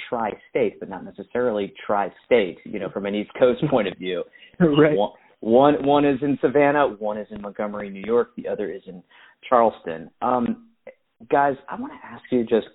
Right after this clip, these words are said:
Speaker 1: you know, not, not a very serious question, but, you know, being l-, located in three different towns, do you guys have any quirky superstitions that have kinda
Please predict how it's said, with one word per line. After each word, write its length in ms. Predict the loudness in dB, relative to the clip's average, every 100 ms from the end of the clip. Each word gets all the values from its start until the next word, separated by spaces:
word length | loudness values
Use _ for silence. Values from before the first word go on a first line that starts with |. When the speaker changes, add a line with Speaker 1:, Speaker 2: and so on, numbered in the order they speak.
| _
Speaker 1:
you 100 | -6
know, 260 | -2 -2 -4 -10 -8
not, 260 | -6 -6 -6
not 180 | -6
a 60 | -6 -2
very 240 | 0 -2 -4
serious 280 | -4 -4 -4
question, 320 | 0 0 2 2
but, 200 | 2 2
you 100 | 0
know, 160 | 4 2 0 _ 2
being 460 | 4 4 4 0 -10 -6
l-, 160 | -4 -2
located 500 | 4 4 4 2 2
in 80 | 0 0
three 160 | 2
different 380 | 4 2 0 -6 -4
towns, 340 | -2 0 -2 -10 _ _ -20 -20 _ -4
do 60 |
you 120 | 0 2
guys 180 | 2 2
have 100 | 2
any 140 | 2
quirky 500 | -2 -2 -2 0 -2 -4
superstitions 720 | -6 -6 -8 0 0 0 0
that 80 | 2
have 100 | 0
kinda 160 | -2